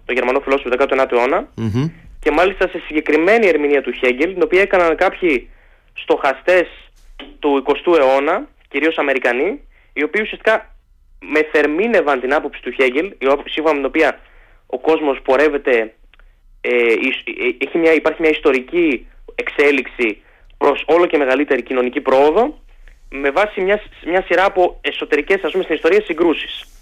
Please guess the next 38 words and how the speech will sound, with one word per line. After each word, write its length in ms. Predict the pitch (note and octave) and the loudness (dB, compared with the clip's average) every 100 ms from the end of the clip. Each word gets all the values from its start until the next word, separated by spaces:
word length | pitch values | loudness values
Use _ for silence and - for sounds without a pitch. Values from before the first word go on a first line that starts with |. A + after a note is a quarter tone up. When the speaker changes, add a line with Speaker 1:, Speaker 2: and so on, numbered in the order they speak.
| _ | _
Speaker 2:
Ναι, 200 | D#3+ D#3 | 0 0
κατά 200 | B2+ D3+ | 2 2
κάποιο 200 | F3 F#3+ | 2 2
τρόπο 200 | F#3+ F#3+ | 2 2
αυτό 160 | F#3 G#3 | 2 2
που 80 | F#3+ | 2
ονομάζουμε 400 | F#3 G3+ G3 G3 | 2 2 2 0
τελεολογία, 760 | F#3 F3 F3 E3+ E3+ D#3+ F#3 C3+ | 2 2 4 4 2 2 0 2
δηλαδή 200 | D3 F3 | 2 0
ότι 140 | D#3+ | 0
Speaker 1:
Ναι. 60 | D#3 | 0
Speaker 2:
υπάρχει 220 | F#3 F3+ | 0 2
μια, 360 | F#3 F#3 D#3 - | 2 0 -2 -6
υπάρχει 300 | D3 F#3+ F3+ | -2 0 2
ένας 260 | F#3+ F3 - | 2 0 -2
στόχος, 580 | D3 - G3 F3+ G3 G#3 | -6 -2 0 2 2 2
ένας 240 | G3 F#3 - - | 2 -2 -4 -10
σκοπός 440 | - D3+ C3+ G#3 | -4 -2 0 0
προς 120 | G3+ | 0
τον 120 | F3+ F3 | 0 0
οποίο 340 | F#3+ A3+ A3 - - - | 2 2 0 -4 -20 -8
έστω 240 | - F#3+ G3 | -2 0 0
και 140 | F#3+ | 0
αθέλητα 560 | E3 F#3+ G3+ A3 G#3+ G3+ - _ - - | 2 2 2 2 -2 -4 -16 _ -20 -6
κινούμεθα. 720 | F#3+ F#3+ F3+ B2 F#2+ E2 E2+ - _ - - - - - | 0 2 4 2 0 -6 -12 -18 _ -20 -20 -20 -20 -4
Speaker 1:
Ναι, 180 | F#3 B2+ | 0 0
και 160 | - | 0
ο 60 | C#3+ | -2
Φουκουγιάμα, 480 | D#3+ D3+ C#3+ F#3+ F3 - | -2 -2 0 2 2 0
ε, 100 | C3+ - - - - - | -2 -4 -12 -20 -20 -4
στηριγμένος 520 | D3 C3+ E3 A3 - | -2 0 2 2 0
και 100 | C#3+ | -2
σε 120 | D3 | 0
ερμηνευτές, 580 | C#3 C3 B2 - C#3+ B2+ - | 0 0 -2 0 0 0 0
ε, 420 | B2 A#2 A2 G#2 G#2+ - - _ - | 2 2 0 -2 -6 -14 -20 _ -6
κυρίως 280 | C#3 D3 C#3+ | 0 2 2
Αμερικανούς 680 | C3+ B2 B2 B2+ C3+ - B2 | 0 0 0 0 -2 -2 -2
νεοσυντηρητικούς, 800 | B2 B2 B2 A#2 A2+ C3 F#3 | -2 -2 -2 -2 0 -2 -2